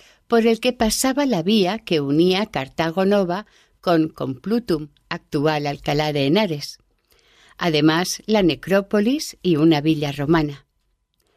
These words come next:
En tiempos de los visigodos, el rey Recaredo, agradecido por la curación de sus dolencias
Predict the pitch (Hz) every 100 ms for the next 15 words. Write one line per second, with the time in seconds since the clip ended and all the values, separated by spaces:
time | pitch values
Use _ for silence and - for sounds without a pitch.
0 | _ _ _ _ _ _ _ 247 240 311
1 | 285 - 170 - - 135 139 - 196 233
2 | 202 151 147 170 - - 160 151 175 170
3 | 170 165 160 190 202 190 190 _ - _
4 | 208 202 202 190 180 285 269 165 - 160
5 | 143 139 - 196 151 - 226 214 175 147
6 | - 165 - 151 214 226 - 156 151